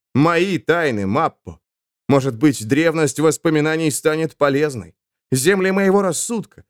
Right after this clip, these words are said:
земли моего прошлого, и они могут открыть истину.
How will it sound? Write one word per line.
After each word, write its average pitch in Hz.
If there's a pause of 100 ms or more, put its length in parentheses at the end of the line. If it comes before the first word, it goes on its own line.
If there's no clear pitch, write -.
(140)
земли 175
моего 170
прошлого, 98
и 117
они 165
могут 190
открыть 185
истину. 95